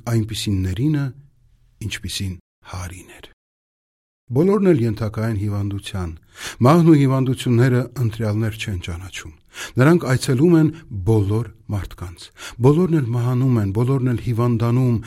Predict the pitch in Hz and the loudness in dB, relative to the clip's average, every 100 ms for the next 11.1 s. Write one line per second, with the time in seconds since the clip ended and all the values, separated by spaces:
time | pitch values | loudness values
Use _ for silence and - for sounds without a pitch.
0 | - - - _ - 113 107 95 104 87 | -12 -20 -20 _ -2 -2 -2 -4 -6 -8
1 | - 131 147 143 147 139 - 104 - 101 | -4 -4 -2 -4 -4 -6 -10 -12 -10 -10
2 | 90 98 117 113 110 110 104 - - _ | -8 -6 -6 -4 -6 -6 -10 -16 -20 _
3 | 135 113 90 - - - 90 80 _ - | -8 -6 -8 -12 -16 -18 -20 -20 _ -20
4 | - - _ _ _ _ _ _ _ - | -20 -20 _ _ _ _ _ _ _ -4
5 | 127 180 151 147 - - - _ _ _ | 0 2 0 -4 -8 -14 -20 _ _ _
6 | _ - 98 92 92 92 - - - _ | _ -14 -12 -10 -12 -16 -20 -20 -20 _
7 | - - - - _ _ _ _ _ _ | -18 -16 -16 -18 _ _ _ _ _ _
8 | 123 151 147 - 90 - 90 - - - | 0 0 0 -6 -10 -10 -14 -16 -16 -2
9 | 117 139 110 123 120 110 160 131 110 - | 2 2 0 0 0 0 0 0 0 -2
10 | 104 101 101 139 107 98 98 101 104 180 | -2 -2 -2 -2 -2 -2 -4 -6 -2 0